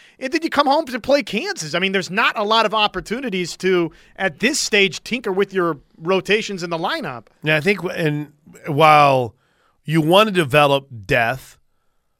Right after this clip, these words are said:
Speaker 2: I think Shagwa, Groves, Nolan, and Cortez are gonna be your four off the bench, and I like the Eastern Illinois transfer a lot, but it, it might be tough for him to get minutes.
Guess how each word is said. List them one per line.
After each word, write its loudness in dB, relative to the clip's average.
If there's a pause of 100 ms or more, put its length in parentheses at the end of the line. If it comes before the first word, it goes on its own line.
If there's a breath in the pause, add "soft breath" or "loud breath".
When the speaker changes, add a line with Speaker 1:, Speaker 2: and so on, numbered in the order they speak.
(760)
Speaker 2:
I 2
think 0
Shagwa, 4
Groves, 0
Nolan, 2
and -4
Cortez -2
are -10
gonna -6
be -4
your -4
four -4
off -4
the -14
bench, -4
and -8 (500)
I 0
like -2
the -4
Eastern -6
Illinois -4
transfer -8
a -2
lot, -2
but -8 (540)
it, -4
it -4
might -2
be -6
tough -4
for -10
him -4
to -4
get -2
minutes. -8